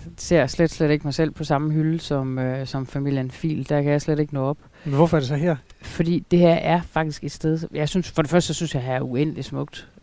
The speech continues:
Speaker 1: Øh, og, øh, og jeg holdt også grundlovstale her for, for nogle år siden. Øh, faktisk lige her, hvor vi sidder.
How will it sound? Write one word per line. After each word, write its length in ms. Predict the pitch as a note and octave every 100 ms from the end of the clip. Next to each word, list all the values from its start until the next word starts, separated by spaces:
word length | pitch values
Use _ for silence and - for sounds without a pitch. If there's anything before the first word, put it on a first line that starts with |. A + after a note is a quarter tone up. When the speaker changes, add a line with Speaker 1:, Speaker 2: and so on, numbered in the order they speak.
| -
Speaker 1:
Øh, 320 | C3+ C3 B2 B2+ B2 - -
og, 440 | D3+ C#3 C3 C3+ C3
øh, 240 | C3 C#3
og 120 | - D3 - -
jeg 80 | E3+
holdt 260 | D3 D#3 C#3+
også 180 | F3 -
grundlovstale 640 | G3 A3 F#3 - E3+ F3
her 80 | D#3+
for, 440 | - D#3 D3 C#3+
for 140 | C#3 D#3
nogle 240 | D3+ D3+
år 180 | G3 E3+
siden. 340 | - E3+ F3 - - - - - - - _ -
Øh, 260 | D#3 C#3+
faktisk 340 | C#3+ G3 D#3+ -
lige 160 | G3+
her, 100 | F#3
hvor 160 | D#3 D#3+
vi 100 | E3+
sidder. 260 | - F3+